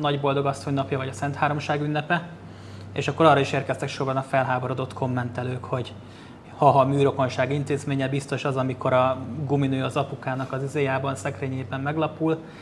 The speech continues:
Tehát, hogy így a ezek ilyen vallásos dolgok, és akkor a-, arra is úgy csinálnak, minthogyha egy ilyen ideológiai nyomasztás része lenne, pedig hát ez egy, ö,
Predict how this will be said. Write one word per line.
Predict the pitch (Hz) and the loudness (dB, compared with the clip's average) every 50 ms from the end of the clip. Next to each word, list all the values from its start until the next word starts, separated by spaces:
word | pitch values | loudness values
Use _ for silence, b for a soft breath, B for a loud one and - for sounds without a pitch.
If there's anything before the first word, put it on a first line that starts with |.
| B B B B B - | B B B B B -2
Tehát, | - 151 147 143 143 | 2 4 4 4 4
hogy | 151 143 143 | 2 0 2
így | 143 143 143 | 2 4 6
a | 143 143 143 143 143 147 143 135 - - - - - - - | 6 8 8 6 4 0 -4 -8 -10 -12 -12 -14 -16 -10 -6
ezek | - 135 147 143 - - | -4 -2 -2 -2 0 2
ilyen | 151 147 156 156 | 2 2 4 8
vallásos | 165 156 147 139 135 127 - - 143 127 | 8 8 10 10 8 6 4 2 -4 -2
dolgok, | - 147 143 147 151 - 156 | 2 4 4 4 4 2 0
és | 135 - - | -2 -2 -2
akkor | 139 - - 151 - | -6 -4 -4 -4 2
a-, | - 156 143 135 139 - | 4 4 4 4 4 2
arra | 160 147 143 | 4 4 4
is | 135 127 - - | 4 2 0 -4
úgy | 156 143 | -4 -4
csinálnak, | - - 151 143 143 147 143 143 | -4 -2 -2 0 0 0 -2 -2
minthogyha | - 139 139 - 147 131 - - 139 135 | -2 -4 -4 -4 -4 -6 -4 -2 -2 -2
egy | 135 131 - 139 | -2 -2 -4 -2
ilyen | 139 135 135 135 135 135 B B B B B | -2 -2 0 -2 -4 -4 B B B B B
ideológiai | B 180 147 151 147 143 139 139 139 127 139 135 139 | B 4 6 6 8 8 8 6 6 4 4 2 2
nyomasztás | 135 139 135 135 131 127 - - 135 131 - - - | 2 2 0 0 0 -2 -2 -2 -2 -2 -2 -2 -2
része | 143 139 139 - 135 | -2 -2 -2 -2 -2
lenne, | 135 139 151 143 | -2 -2 -2 -2
pedig | 151 139 139 139 | -2 -4 -2 -2
hát | - 127 - | -2 -4 -2
ez | 135 143 | -2 -2
egy, | 139 131 135 - | -2 -4 -4 -4
ö, | 143 135 139 135 139 143 | -4 -2 0 0 0 -2